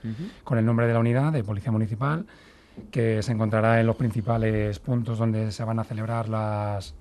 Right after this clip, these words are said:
Speaker 1: ¿Sabes ya cuáles
Speaker 2: los
Speaker 1: son?
Speaker 2: eventos. Sí, eh, se estarán situadas en Puerta del Sol,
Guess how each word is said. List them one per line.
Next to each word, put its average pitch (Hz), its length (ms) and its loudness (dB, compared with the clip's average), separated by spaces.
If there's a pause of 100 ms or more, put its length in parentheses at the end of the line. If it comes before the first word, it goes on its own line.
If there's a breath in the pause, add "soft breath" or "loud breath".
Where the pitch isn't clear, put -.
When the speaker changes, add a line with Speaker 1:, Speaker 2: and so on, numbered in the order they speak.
(120)
Speaker 1:
¿Sabes 170 260 -2
ya 175 100 -4
cuáles 175 180 -2
Speaker 2:
los 135 100 0
Speaker 1:
son? 123 80 2
Speaker 2:
eventos. 139 280 2 (220 loud breath)
Sí, 127 340 0 (120)
eh, 117 500 2
se - 120 -8
estarán 131 260 2
situadas 135 420 2
en 120 160 2
Puerta 120 240 -2
del 117 140 -4
Sol, 156 420 -4